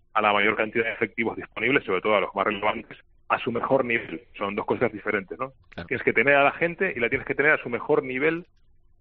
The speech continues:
Speaker 1: para poder pelearle a plantillas como las que nos enfrentamos, ¿no? La de, lo de Eibar fue, pues, lo de Eibar ha sido, pues, un, una, una, una clara, un claro reflejo de las diferencias, al margen de,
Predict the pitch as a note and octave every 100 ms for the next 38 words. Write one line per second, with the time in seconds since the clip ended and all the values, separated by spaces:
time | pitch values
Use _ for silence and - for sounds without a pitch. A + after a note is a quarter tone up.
0 | _ - G#2 G#2+ A2 B2+ C#3 - _ A#2
1 | A2 A#2+ C3 D3 D3 A2 F#2+ F#2 F2+ -
2 | F#2 F2+ B2+ C#3 C3 A#2 G#2+ G#2 - G#2+
3 | - G#2 G2+ F#2+ G#2 E2+ - D#3 D#3 -
4 | - _ - - - F2 F2+ F2 F2+ G2
5 | G2 G2+ G#2+ G#2+ - A2+ A2+ B2 - -
6 | _ _ _ _ _ _ _ - F#2+ G#2
7 | A2+ A2 A2 A#2+ A#2 A#2+ - G#2+ G#2 G#2
8 | G#2 G#2 A2 A2 A2 G#2+ G#2 G2+ - A#2
9 | A#2 A#2 A2+ G#2+ G#2+ G#2 G2+ G2+ A#2+ B2
10 | A#2 A#2 A2+ A2+ A2 G#2+ A2 B2 B2 C3+
11 | B2 A#2 C#3 C3 D3 C3+ A2 G#2+ A2 B2+
12 | B2 D3+ E3+ _ _ _ _ A2+ B2+ D3
13 | F3 D#3+ D3+